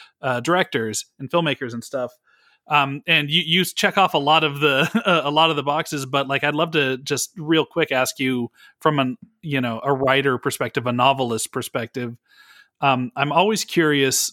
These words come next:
what have you taken from King himself? You know, just, I know from my perspective,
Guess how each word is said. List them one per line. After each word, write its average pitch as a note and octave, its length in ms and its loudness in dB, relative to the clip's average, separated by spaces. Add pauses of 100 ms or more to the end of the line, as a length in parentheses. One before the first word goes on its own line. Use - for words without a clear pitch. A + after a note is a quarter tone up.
what F3+ 140 0
have A3+ 140 2
you G#3 80 0
taken D#3 360 2
from B2 200 0
King A2+ 480 -2
himself? A2+ 680 -4 (460)
You D#3 200 -2
know, D3 40 0
just, E3+ 220 0
I D3 120 2
know G#3 160 2
from E3 220 0
my C#3+ 160 4
perspective, B2 680 -2